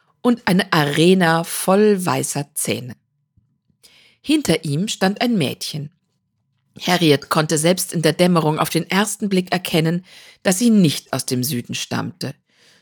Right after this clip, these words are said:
So wie ihr Haar glänzte, konnte es unmöglich jemals mit dem schlammigen Wasser eines Nebenflusses in Berührung gekommen sein.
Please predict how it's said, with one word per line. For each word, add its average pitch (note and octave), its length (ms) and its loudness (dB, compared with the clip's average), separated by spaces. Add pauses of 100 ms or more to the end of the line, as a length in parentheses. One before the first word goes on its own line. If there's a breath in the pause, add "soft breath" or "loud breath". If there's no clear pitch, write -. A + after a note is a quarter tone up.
(120)
So F#3 460 6
wie F3 160 -4
ihr C#3 260 0
Haar F3 260 2
glänzte, D#3 600 0
konnte D#3 400 -2
es - 240 -4
unmöglich F3+ 800 2
jemals D3 520 0
mit C3 120 -4
dem A#2+ 120 -2
schlammigen D3 720 -2
Wasser D#3+ 380 -4
eines C3 280 -6
Nebenflusses D3 680 -4
in D3+ 180 -8
Berührung D3+ 460 -2
gekommen C3+ 460 -8
sein. C#3 420 -6